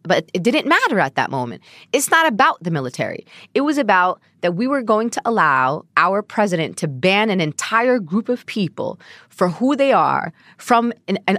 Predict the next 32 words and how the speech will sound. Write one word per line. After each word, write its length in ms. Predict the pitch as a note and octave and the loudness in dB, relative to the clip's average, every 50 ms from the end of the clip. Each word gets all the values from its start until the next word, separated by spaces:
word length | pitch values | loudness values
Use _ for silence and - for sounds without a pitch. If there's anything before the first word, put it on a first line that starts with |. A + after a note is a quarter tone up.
| - - | 2 2
element 360 | G#3 A#3 B3 A#3 A3+ A3 G#3 | 2 2 2 2 0 0 0
of 100 | G#3 G3 | 2 2
our 100 | G3 G3 | 2 2
society, 460 | - A3+ - - F#3+ F3+ F3 F#3 E3+ | 0 -2 0 2 2 4 4 2 0
in 80 | E3+ F3 | 0 0
this 160 | E3+ F3 - | -2 -2 -4
case, 220 | - - D#3+ D#3 | -2 -4 -4 -4
the 100 | - - | -2 -4
military, 440 | D#3 D3 C#3+ C#3 - - - - - - | -4 -2 -2 -4 -4 -6 -8 -8 -6 -2
which 240 | E3+ F#3 - - - | -2 -2 -2 0 0
meant 240 | A3+ B3 C4+ B3+ | 0 0 0 2
that 260 | - G3+ F#3 F3+ F3 - | 2 2 2 2 0 -4
we 140 | D#3+ F3+ | -4 -2
would 140 | F#3+ G3+ G3+ | 0 2 2
allow 280 | G3+ F#3+ G3 G3+ G#3+ A3 | 4 4 4 4 4 4
that 200 | G#3 G#3 F#3+ F#3 | 4 2 0 0
to 80 | - | -2
happen 340 | F#3+ G#3+ C4+ C4+ C#4 - A#3 | -4 -2 0 -2 0 -2 -4
to 160 | G3+ - G#3 | -4 -2 0
another 300 | G3+ G#3 B3 C#4+ C#4+ C#4 | 0 2 2 2 2 2
community 600 | B3 - A3+ F3+ D#3+ D#3 D#3 D3+ D3 D#3+ E3 E3 - - - - _ _ - | 0 0 -2 -2 -2 -2 -2 -2 -2 -2 -2 -4 -6 -10 -20 -20 _ _ -4
in 120 | - G3+ G3+ | -2 0 0
some 240 | - - B3+ B3 | 2 2 2 4
other 240 | B3+ D4 D4 C4 A3 | 4 4 4 4 4
agency 480 | F#3+ F3 E3+ E3+ E3 E3 E3+ D#3+ - F#3+ | 4 2 2 2 0 0 0 0 0 0
or 100 | F3+ F3+ | 0 0
some 200 | - - G#3 G3 | 0 2 2 4
other 260 | G#3+ A#3+ B3+ B3 A#3+ A#3+ _ _ | 4 4 4 2 0 0 _ _
place 320 | - - E3 G3 F3 E3 - | -8 -2 0 0 0 0 0
in 80 | E3 | 0
our 120 | D#3+ C#3+ D3 | 0 -2 -2
society. 500 | - D3+ - D3+ C#3 C3 C3 B2+ B2+ | -4 -4 -2 0 0 0 -2 -6 -10